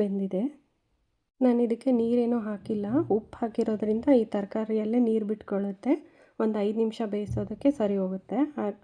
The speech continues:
ಹಾಗಾಗಿ ನಾನು ನೀರು ಹಾಕಿಲ್ಲ. ಈಗ ನೆಕ್ಸ್ಟು ಕ್ಯಾಪ್ಸಿಕಮ್ ಹಾಕ್ತಾಯಿದ್ದೀನಿ ನಾನು. ಕ್ಯಾಪ್ಸಿಕಮ್ ಮೊದಲೇ ಹಾಕಿದರೆ ಮೆತ್ತಗಾಗ್ಬಿಡುತ್ತೆ, ಸ್ವಲ್ಪ ಕ್ರಂಚಿ ಕ್ರಂಚಿ ಆಗಿರಲಿ ಅಂತ ಈಗ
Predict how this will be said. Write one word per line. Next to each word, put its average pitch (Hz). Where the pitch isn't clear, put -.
ಹಾಗಾಗಿ 226
ನಾನು 233
ನೀರು 202
ಹಾಕಿಲ್ಲ. 185
ಈಗ 233
ನೆಕ್ಸ್ಟು 220
ಕ್ಯಾಪ್ಸಿಕಮ್ 220
ಹಾಕ್ತಾಯಿದ್ದೀನಿ 202
ನಾನು. 190
ಕ್ಯಾಪ್ಸಿಕಮ್ 247
ಮೊದಲೇ 240
ಹಾಕಿದರೆ 233
ಮೆತ್ತಗಾಗ್ಬಿಡುತ್ತೆ, 214
ಸ್ವಲ್ಪ 220
ಕ್ರಂಚಿ 220
ಕ್ರಂಚಿ 220
ಆಗಿರಲಿ 202
ಅಂತ 196
ಈಗ 233